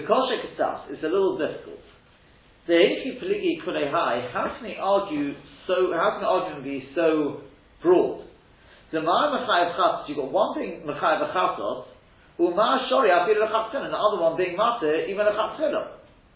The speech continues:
It just seems a little strange. You've got Rabbi Shmuel who's saying, you are Chayev a, um, you're Chayev a, a Chatzot,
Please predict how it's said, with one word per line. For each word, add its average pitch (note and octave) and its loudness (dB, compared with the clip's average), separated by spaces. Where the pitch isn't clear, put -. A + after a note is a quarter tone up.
It D3 -16
just F3+ -10
seems E3 -10
a D#3 -2
little D3+ -2
strange. - -4
You've C#3+ -4
got D#3+ 4
Rabbi A3 2
Shmuel F3+ 0
who's E3+ -4
saying, D#3+ 4
you C#3+ -2
are - 4
Chayev D#3+ 2
a, C3+ 2
um, A#2 -2
you're B2 -4
Chayev D3 4
a, C3 4
a - -6
Chatzot, - -2